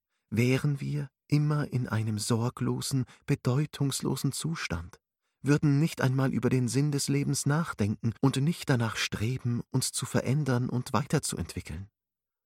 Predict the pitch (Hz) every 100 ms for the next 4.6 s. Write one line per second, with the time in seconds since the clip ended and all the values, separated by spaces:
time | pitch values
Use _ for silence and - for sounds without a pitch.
0 | _ _ _ _ _ _ _ _ _ _
1 | _ 190 139 - - _ _ - _ _
2 | _ _ _ - - 170 160 160 - 190
3 | - - 196 - 175 185 202 - 240 196
4 | 208 - - 185 165 113